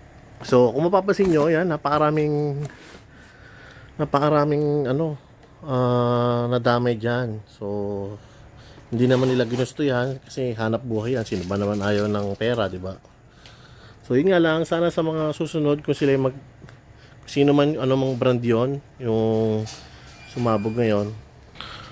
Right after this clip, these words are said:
Ah, sana maging stricto sila sa magiging susunod na, ah, policy nila sa factory.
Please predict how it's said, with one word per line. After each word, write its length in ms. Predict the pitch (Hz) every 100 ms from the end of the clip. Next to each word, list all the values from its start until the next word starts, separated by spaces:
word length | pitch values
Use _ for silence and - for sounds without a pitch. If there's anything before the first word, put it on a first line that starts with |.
| - -
Ah, 400 | - 117 113 113
sana 400 | 113 143 143 147
maging 400 | 139 135 139 139
stricto 480 | 131 - - 143 -
sila 240 | 143 143 127
sa 480 | 139 127 127 135 131 -
magiging 400 | 123 127 127 131
susunod 480 | 131 131 139 135 131
na, 160 | 135 131 127 123 123 117 117 - - - - - - - - -
ah, 560 | 123 120 123 123 120
policy 400 | 117 127 127 123
nila 240 | 131 131 127
sa 240 | 127 123
factory. 560 | 113 117 - 113 113